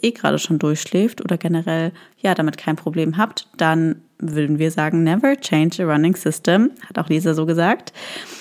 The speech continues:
Dann ist es alles gut, aber wenn ihr vielleicht ein bisschen Hilfe braucht, dann ist die Folge genau für euch. Auch nochmal hier zu sagen, in dieser Folge geht es nicht darum, sein Kind irgendwie schreien zu lassen oder alleine in seinem Zimmer liegen zu lassen.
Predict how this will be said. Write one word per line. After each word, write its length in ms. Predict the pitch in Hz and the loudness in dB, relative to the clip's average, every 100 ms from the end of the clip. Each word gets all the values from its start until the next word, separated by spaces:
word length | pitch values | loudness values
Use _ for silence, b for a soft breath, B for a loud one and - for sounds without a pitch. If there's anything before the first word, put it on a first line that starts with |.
| B - | B -2
Dann 200 | 185 208 | 2 4
ist 160 | 233 214 | 2 -2
es 100 | 208 | -2
alles 300 | 180 185 - | 0 -2 2
gut, 420 | 262 226 339 - - | 4 4 2 -10 -8
aber 260 | - 190 208 | -2 2 2
wenn 140 | 202 | 2
ihr 80 | 185 | 0
vielleicht 260 | 185 185 185 | -2 -4 -2
ein 60 | |
bisschen 220 | 180 - 180 | -2 -2 0
Hilfe 260 | 214 220 | 0 0
braucht, 400 | 220 190 190 - | -2 0 0 -2
dann 80 | 185 | -6
ist 140 | - | -6
die 60 | 180 | -8
Folge 420 | - 175 170 165 165 B B _ | -4 -2 0 -2 -6 B B _
genau 280 | 180 180 208 | 0 2 0
für 220 | - - | -2 0
euch. 400 | 175 180 196 - _ _ _ | 2 0 -2 -6 _ _ _
Auch 160 | 180 180 | -4 0
nochmal 200 | 196 185 | 0 2
hier 180 | 185 180 | 0 -2
zu 120 | 175 | -4
sagen, 340 | 175 165 170 | -2 -2 -2
in 80 | - | -2
dieser 220 | 175 175 | -2 -2
Folge 460 | 170 - 170 170 165 | -4 -4 -4 -2 -4
geht 220 | 165 170 | -4 -6
es 180 | 180 - | -6 -2
nicht 420 | 190 208 226 - | 2 2 2 0
darum, 320 | 202 190 185 | -4 -2 -2
sein 220 | 185 170 175 | 0 -2 -2
Kind 320 | 180 165 - | -4 -4 0
irgendwie 520 | 247 240 220 - 208 | 0 2 0 2 -2
schreien 460 | 202 - 160 170 185 | -2 -2 0 2 0
zu 160 | - | -2
lassen 560 | 170 160 165 - 170 170 | 0 -2 -4 -2 0 0
oder 200 | 165 165 | -2 -2
alleine 360 | 160 160 165 | -2 -2 0
in 100 | 165 | -2
seinem 240 | 185 170 - | -2 -4 -4
Zimmer 280 | - 226 196 | -2 0 0
liegen 300 | 190 190 185 | 0 0 -2
zu 140 | - | -2
lassen. 480 | 190 180 180 170 214 | -2 -2 -2 -2 -2